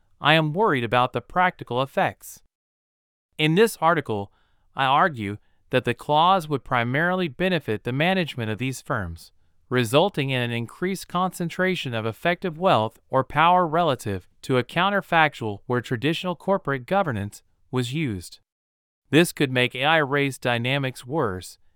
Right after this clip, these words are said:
and increase existential risk from A I. What is the windfall clause?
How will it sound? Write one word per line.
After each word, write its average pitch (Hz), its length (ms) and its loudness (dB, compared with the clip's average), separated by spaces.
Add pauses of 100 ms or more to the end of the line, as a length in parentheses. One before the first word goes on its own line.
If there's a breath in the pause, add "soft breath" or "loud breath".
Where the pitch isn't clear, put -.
(120)
and 131 160 -2
increase 165 520 -4
existential 156 720 -4
risk 143 340 -4
from 113 160 -6
A 127 120 -2
I. 120 280 -4 (920)
What 190 180 6
is 226 140 2
the 156 120 0
windfall 135 440 0
clause? 87 600 -8